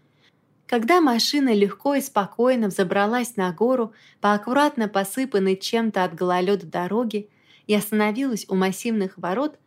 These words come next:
Крайнов весело спросил: «Ты собак не боишься?» «Не знаю», пожала плечами Кира.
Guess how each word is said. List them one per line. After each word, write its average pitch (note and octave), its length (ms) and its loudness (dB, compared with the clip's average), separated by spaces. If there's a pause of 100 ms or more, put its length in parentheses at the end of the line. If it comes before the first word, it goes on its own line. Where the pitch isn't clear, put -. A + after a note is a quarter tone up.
(340)
Крайнов A3 480 -2
весело G3 460 -2
спросил: F3+ 600 -8 (760)
«Ты - 80 -8
собак G3 460 0
не F#3 100 -4
боишься?» G3+ 600 -2 (920)
«Не D#4+ 200 2
знаю», A#3+ 480 0 (360)
пожала F#3+ 420 0
плечами F#3+ 520 -2
Кира. F#3 420 -6